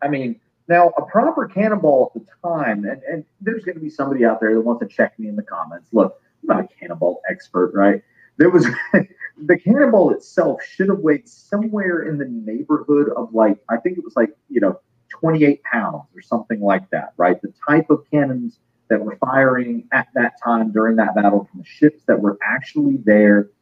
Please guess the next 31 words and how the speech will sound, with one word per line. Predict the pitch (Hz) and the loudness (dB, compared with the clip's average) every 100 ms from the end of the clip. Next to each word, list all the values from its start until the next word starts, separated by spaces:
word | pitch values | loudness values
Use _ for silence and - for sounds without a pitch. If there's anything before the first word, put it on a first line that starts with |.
| _ _ _ _ | _ _ _ _
All | - 220 - | 2 4 4
of | 196 | 4
this | 339 - | 2 2
is | 240 | -2
documented | - 104 107 120 110 110 | 0 0 -2 -2 -2 0
throughout | 110 104 - | 0 0 0
history. | 107 101 95 | -4 -4 -6
You | 87 | -6
can | 98 117 | -6 -6
track, | 101 120 117 - | -2 0 0 -2
you | 135 | -2
know, | 113 104 104 | 2 2 2
the, | 101 - | -2 -4
the | |
size | 104 127 120 123 | -6 -2 0 -2
of | 104 | -6
the | 113 | -10
cannons | - 131 113 92 80 _ _ _ - | -6 -6 -4 -6 -10 _ _ _ 0
that | 117 | 2
were | 101 | 2
used | 98 113 107 | 4 4 6
on | 107 | 2
the | 98 | 2
different | 104 101 104 | 0 -2 -6
ships | - 95 - | -4 -2 -2
and | 95 | -4
what | 98 - | -4 -2
cannonballs | 110 107 202 95 95 | -2 0 2 2 2
they | 98 | -2
fired, | 95 - - - - | 0 0 2 -2 -2
right? | 113 143 | 0 0